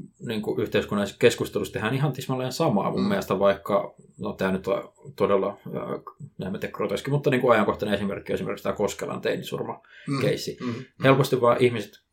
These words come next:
Speaker 1: katsoo, että hyi, kauheeta, ta-, mitä on tapahtunut.
Speaker 2: Mm.
Speaker 1: En mä, hyi, en halua tietää tästä
Speaker 2: Joo,
Speaker 1: mitään.
Speaker 2: joo,
Speaker 1: En,
Speaker 2: kyllä.
Speaker 1: ne on vaan hulluja ne pojat tai jotain muuta.
Speaker 2: Just tämmönen joku selitys, joo.
Speaker 1: Joo, tämmönen tosi hyvin,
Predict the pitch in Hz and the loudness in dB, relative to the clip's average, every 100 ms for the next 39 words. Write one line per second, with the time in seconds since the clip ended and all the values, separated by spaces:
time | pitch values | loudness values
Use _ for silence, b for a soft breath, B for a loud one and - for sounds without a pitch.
0 | _ - 107 107 - 165 147 131 143 123 | _ -2 0 -2 0 4 4 6 8 8
1 | 117 101 98 - 101 120 107 101 92 139 | 6 2 2 0 0 0 -2 0 4 6
2 | 131 - - 107 127 127 151 b b b | 6 4 2 0 0 -4 -6 b b b
3 | _ 120 113 113 - - 110 123 104 95 | _ -2 2 2 -2 -8 -4 0 2 0
4 | - 107 98 104 - 104 92 - - - | -2 -2 0 -2 -2 -2 -2 -4 -6 -6
5 | 139 117 - 101 117 110 110 110 123 131 | -2 0 0 -2 2 2 2 0 2 6
6 | 120 107 117 107 98 92 85 98 101 98 | 6 6 4 4 4 2 -2 -4 -2 0
7 | 101 101 110 98 95 - 160 - 127 117 | 4 6 8 4 4 2 0 0 -6 -4
8 | 117 113 107 - 123 - 120 104 104 120 | -6 -6 -6 -10 -12 -2 2 4 4 2
9 | 120 139 139 113 110 107 101 107 | 4 4 4 4 0 0 0 -2